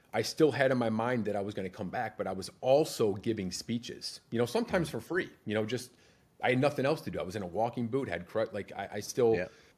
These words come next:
Speaker 1: like, I gotta, I gotta f-, get my mind off of this. Um, long story short, even a year after that, of giving that, that from the first time I did that first speech, um, I wasn't able to come back. That's when I had that talk and conversation with my agent that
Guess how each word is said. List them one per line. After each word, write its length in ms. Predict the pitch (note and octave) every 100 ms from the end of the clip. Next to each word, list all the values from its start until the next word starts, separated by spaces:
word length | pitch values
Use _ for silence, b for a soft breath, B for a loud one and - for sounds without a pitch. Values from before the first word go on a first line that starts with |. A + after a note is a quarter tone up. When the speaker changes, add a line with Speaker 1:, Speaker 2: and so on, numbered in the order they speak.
| _
Speaker 1:
like, 160 | - F2+
I 80 | A#2+
gotta, 240 | C3 G#2
I 60 | A2+
gotta 200 | B2+ A#2+
f-, 380 | - - - G#2+
get 180 | D3 D3
my 100 | B2+
mind 400 | A#2 A2 A#2 G#2
off 260 | F#2+ G#2
of 140 | E2+ C#2
this. 380 | B1+ - - b b b b -
Um, 320 | G#2 G#2 G#2+ A#2+
long 240 | B2+ C3
story 260 | - B2+ A#2
short, 340 | - A2+ G#2+
even 200 | A2+ A2+
a 20 |
year 400 | G2 G2 A#2 B2+
after 380 | A2 G#2 - G#2
that, 320 | F#2 E2+ D#2
of 220 | F2 E2+ -
giving 320 | G2+ G#2 F#2+
that, 220 | F#2+ F2
that 180 | F#2+ -
from 160 | G2
the 60 | E2+
first 380 | - C3+ C3+ -
time 280 | B2 A2 G2+
I 80 |
did 180 | F#2 F2+
that 220 | F2 D#2
first 220 | F2 E2+ -
speech, 500 | D#2+ D2+ - - B B B B B B -
um, 420 | G#2 F#2+ F#2+ F#2+ - _ -
I 100 | A#2
wasn't 320 | A#2+ A2+ G#2
able 180 | G#2+ G2
to 80 | G2+
come 180 | F#2+
back. 340 | F2 G2 B2 - - b b b -
That's 260 | G#2+ A2 A2+
when 180 | G#2
I 140 | G2 F2+
had 220 | G#2 F#2+
that 120 | F#2
talk 360 | - F#2+ - - G#2
and 100 | F#2+
conversation 560 | G2 F#2+ - F#2 G2
with 80 | -
my 140 | F2+ -
agent 400 | G#2+ G#2 A2+ F#2
that 320 | F#2 F2